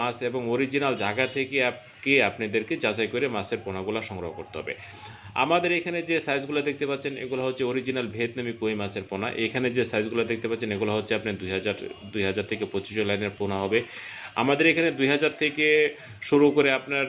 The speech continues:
দশ হাজার লাইন পর্যন্ত সকল সাইজের ভিয়েতনামি কই মাছের, অরিজিনাল ভিয়েতনামি কই মাছের পোনা আপনারা আমাদের কাছ থেকে সংগ্রহ করতে পারেন। আপনারা চাইলে আমাদের প্রতিষ্ঠান থেকে এসে মাছের পোনা সংগ্রহ করতে পারেন, প্রয়োজনে হোম ডেলিভারি দেওয়ারও সুব্যবস্থা রয়েছে। তবে সম্মানিত মৎস্য চাষী ভাইরা,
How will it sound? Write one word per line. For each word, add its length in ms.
দশ 180
হাজার 260
লাইন 200
পর্যন্ত 260
সকল 260
সাইজের 340
ভিয়েতনামি 480
কই 180
মাছের, 280
অরিজিনাল 500
ভিয়েতনামি 420
কই 180
মাছের 240
পোনা 180
আপনারা 260
আমাদের 280
কাছ 100
থেকে 160
সংগ্রহ 220
করতে 220
পারেন। 180
আপনারা 340
চাইলে 260
আমাদের 320
প্রতিষ্ঠান 400
থেকে 220
এসে 220
মাছের 240
পোনা 220
সংগ্রহ 280
করতে 240
পারেন, 180
প্রয়োজনে 420
হোম 180
ডেলিভারি 380
দেওয়ারও 360
সুব্যবস্থা 420
রয়েছে। 300
তবে 240
সম্মানিত 360
মৎস্য 220
চাষী 220
ভাইরা, 160